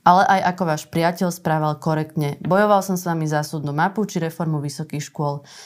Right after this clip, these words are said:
Neváhal som ísť medzi poslancov a presviedčal ich, že ste pripravili kvalitné materiály.“ Čo by ste pánovi premiérovi na toto sklamanie povedali?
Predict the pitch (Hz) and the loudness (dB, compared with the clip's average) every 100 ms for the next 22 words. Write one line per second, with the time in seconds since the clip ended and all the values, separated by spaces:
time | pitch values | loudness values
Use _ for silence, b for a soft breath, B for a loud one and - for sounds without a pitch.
0 | B - 180 220 254 226 208 208 185 175 | B 0 4 6 6 4 2 0 0 -2
1 | 151 151 160 165 208 185 185 - 156 160 | -4 -4 -6 -2 -2 0 -2 -4 -4 -4
2 | 180 202 196 185 175 156 160 - 147 156 | -2 -4 -2 -2 -2 -4 -6 -6 -6 -6
3 | 156 170 156 147 143 151 151 156 156 147 | -4 -2 -2 -2 -2 0 0 0 -2 -2
4 | 139 139 139 139 - 151 - B B B | -2 -2 -2 -2 -2 -6 -8 B B B
5 | B B - 220 233 190 175 180 175 175 | B B 0 0 0 2 4 4 2 2
6 | 160 160 170 170 165 - 156 156 160 165 | 2 2 2 2 0 0 0 0 -4 -2
7 | 175 160 156 156 151 151 147 147 143 147 | 2 2 4 2 0 0 2 0 0 -4
8 | b | b